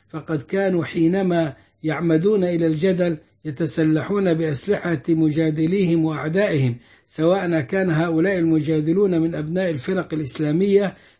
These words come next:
كالشيعة والخوارج، أم من الزنادقة والدهرية، أم من النصارى واليهود. ومن الأمثلة الطريفة التي تصور لنا مقدرة المعتزلة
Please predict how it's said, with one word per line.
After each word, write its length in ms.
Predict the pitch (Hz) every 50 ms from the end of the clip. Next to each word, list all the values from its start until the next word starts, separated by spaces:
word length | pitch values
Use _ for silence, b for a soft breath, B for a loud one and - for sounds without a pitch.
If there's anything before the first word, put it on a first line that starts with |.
| _
كالشيعة 520 | - 156 143 - - - 196 190 175 165 156 -
والخوارج، 760 | 165 151 143 - - 151 151 175 196 202 196 196 190 190 - b b b b _ -
أم 100 | 165 170
من 180 | 170 160 160
الزنادقة 880 | 156 156 143 147 165 160 160 160 160 175 226 226 - 175 156 - - 151
والدهرية، 840 | 151 147 147 151 143 135 143 160 185 202 202 196 202 202 190 175 b b b b b _ -
أم 200 | 180 180 196 185
من 140 | 175 165 165
النصارى 580 | 160 160 160 165 147 - - 196 196 185 180
واليهود. 640 | 165 160 156 151 156 156 139 143 175 196 180 147 131 123 b b b b b b b -
ومن 280 | 147 151 160 170 170 165
الأمثلة 500 | 170 160 160 151 127 - 214 220 190 - -
الطريفة 720 | 165 135 - - 156 156 190 208 185 135 - 165 156 139 127 B B B B _ -
التي 320 | 156 165 165 - - 165
تصور 680 | 147 - 160 143 - 190 196 196 190 175 165 165 170 180
لنا 180 | 196 196 180 170
مقدرة 640 | 160 165 156 - 160 156 175 190 190 185 170 135 - 160
المعتزلة 920 | 156 156 151 151 135 123 127 - 185 190 180 175 165 151 147 139 127 120